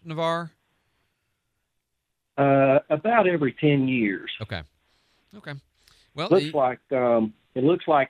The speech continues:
Speaker 2: our, it's a fifty-fifty split. I just pulled the information up.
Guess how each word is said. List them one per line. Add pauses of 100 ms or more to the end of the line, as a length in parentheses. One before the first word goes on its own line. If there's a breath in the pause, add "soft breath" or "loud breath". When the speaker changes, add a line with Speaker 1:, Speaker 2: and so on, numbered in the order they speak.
Speaker 2:
our,
it's
a
fifty-fifty (100)
split.
I
just (120)
pulled
the (320 soft breath)
information
up.